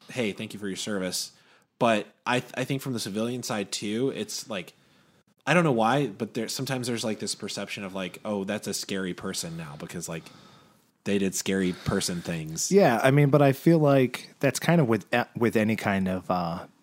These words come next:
Speaker 2: mental illness as well. There's definitely a stigma around it.
Speaker 1: Well, yeah, definitely.
Speaker 2: Um, and most people just kinda wanna avoid that. Um, that's kinda how a lot of people have feelings about veterans. Um,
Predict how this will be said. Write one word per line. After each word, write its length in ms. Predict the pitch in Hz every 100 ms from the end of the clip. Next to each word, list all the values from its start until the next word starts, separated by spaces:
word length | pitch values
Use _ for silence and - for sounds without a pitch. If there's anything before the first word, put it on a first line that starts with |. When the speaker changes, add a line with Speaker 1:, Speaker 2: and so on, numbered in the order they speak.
| _ -
Speaker 2:
mental 380 | 107 104 101 90
illness 400 | 101 98 92 -
as 140 | 87 90
well. 380 | 92 92 90
There's 240 | 90 90 -
definitely 400 | 117 - 98 90
a 80 | 85
stigma 640 | - 107 95 101 90 87
around 300 | 95 90 90
it. 240 | 90 87 - - _ _ -
Speaker 1:
Well, 100 | 165
yeah, 140 | 175
definitely. 460 | 113 147 101 98 95
Speaker 2:
Um, 80 | 95
and 160 | 95 98
most 280 | 101 -
people 320 | - 101 95 90
just 240 | 90 -
kinda 240 | - 92
wanna 260 | 92 95 87
avoid 400 | 90 90 90 82
that. 540 | 90 87 85 - - - _ _ _ _ _ _ _ -
Um, 320 | 95 90 85
that's 160 | 90 -
kinda 180 | 131 113
how 100 | 98
a 60 |
lot 220 | 87 92 92
of 40 |
people 560 | - 90 92 87 - _ _ -
have 200 | - -
feelings 380 | 101 90 90 90
about 260 | 90 82 87
veterans. 720 | 110 113 92 90 87 - - - _
Um, 540 | - 92 87 87 85